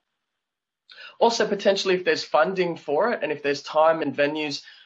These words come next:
whether or not that student wants to step up and direct a play, uh, and be a leader for that class and, uh, kind of develop a show that they, they want to do, that could be an exciting opportunity. Because I think my understanding or, or my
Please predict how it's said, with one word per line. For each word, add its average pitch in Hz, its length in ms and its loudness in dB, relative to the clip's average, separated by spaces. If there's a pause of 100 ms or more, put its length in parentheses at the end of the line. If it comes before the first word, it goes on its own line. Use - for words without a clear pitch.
whether 175 240 2
or 165 100 8
not 160 200 4
that 151 160 2
student 156 320 -8
wants 127 220 -6
to 143 100 -16
step 151 260 0
up 147 140 0
and 139 100 -6
direct 139 300 -2
a - 40 -6
play, 123 540 0
uh, 127 240 4 (260)
and 143 280 -2
be 160 140 -2
a 156 100 -4
leader 147 400 0 (280)
for 143 180 0
that 135 180 -2
class - 560 -2 (360)
and, 139 280 -2
uh, 135 320 4
kind 151 220 0
of 147 120 -8 (140)
develop 143 400 -2
a 151 60 -6
show 147 280 2
that 143 140 -6
they, 139 300 0
they 135 140 2
want 135 280 -2
to 143 100 -16
do, 127 400 -8 (280)
that 147 160 0
could 151 120 -8
be 139 160 -4
an 139 160 -4
exciting 135 460 0
opportunity. 127 680 -6 (440)
Because 180 200 -2
I 175 80 4
think 196 340 0 (220)
my 160 240 4
understanding 160 680 0
or, 135 440 2
or 139 180 -4
my 143 460 2